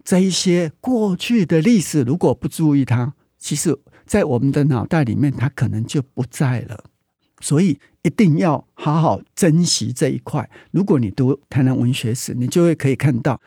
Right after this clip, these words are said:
很多前辈学者曾经累积的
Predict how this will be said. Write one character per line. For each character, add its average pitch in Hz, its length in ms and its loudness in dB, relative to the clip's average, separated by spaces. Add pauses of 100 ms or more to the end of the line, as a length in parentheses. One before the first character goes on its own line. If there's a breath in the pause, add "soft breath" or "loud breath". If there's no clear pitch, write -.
(320 soft breath)
很 123 160 -2
多 160 260 2 (280)
前 131 220 2
辈 175 220 2
学 117 300 0
者 120 300 -2 (100)
曾 120 260 0
经 151 460 2 (120)
累 143 200 0
积 156 360 0 (120)
的 135 260 0